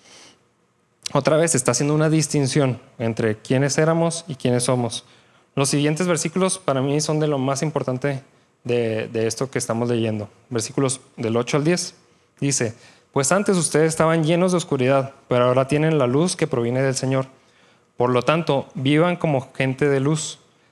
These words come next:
pues esa luz que está dentro de ustedes produce solo cosas buenas, rectas y verdaderas. Averigüen bien lo que agrada al Señor". ¿Por qué no vemos versículos como estos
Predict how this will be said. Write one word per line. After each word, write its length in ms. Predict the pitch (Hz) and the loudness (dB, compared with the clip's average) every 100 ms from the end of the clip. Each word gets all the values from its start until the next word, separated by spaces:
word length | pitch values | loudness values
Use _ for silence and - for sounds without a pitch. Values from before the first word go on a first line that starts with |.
| _ | _
pues 180 | - 139 | -2 0
esa 160 | 143 165 | 2 2
luz 200 | 170 175 | 2 0
que 80 | 160 | 0
está 180 | 143 | 0
dentro 240 | 143 151 156 | 0 2 0
de 40 | |
ustedes 360 | 135 156 160 165 | 2 2 2 0
produce 340 | 135 135 131 | 0 0 0
solo 240 | 147 147 147 | 0 0 0
cosas 280 | 139 143 | 0 0
buenas, 340 | 135 151 170 151 | 0 2 2 0
rectas 340 | 151 165 156 | 0 -2 -2
y 40 | 139 | -2
verdaderas. 640 | 120 110 104 104 104 - - _ _ _ | 0 0 -2 -4 -6 -12 -14 _ _ _
Averigüen 540 | 123 123 123 135 147 147 | 0 2 2 2 0 2
bien 260 | 170 180 | 0 0
lo 100 | 143 | -2
que 120 | - | -2
agrada 360 | 117 117 120 123 | 0 2 2 2
al 140 | 123 | -2
Señor". 340 | - 120 110 127 _ _ _ _ _ _ _ _ - | -4 -6 -6 -8 _ _ _ _ _ _ _ _ -4
¿Por 140 | 156 | 0
qué 100 | 175 | 2
no 80 | 180 | 2
vemos 240 | 196 196 | 4 2
versículos 420 | 190 156 180 185 | 2 0 0 0
como 220 | 180 156 131 | 0 0 2
estos 600 | 131 - 170 170 - | 0 0 0 0 -4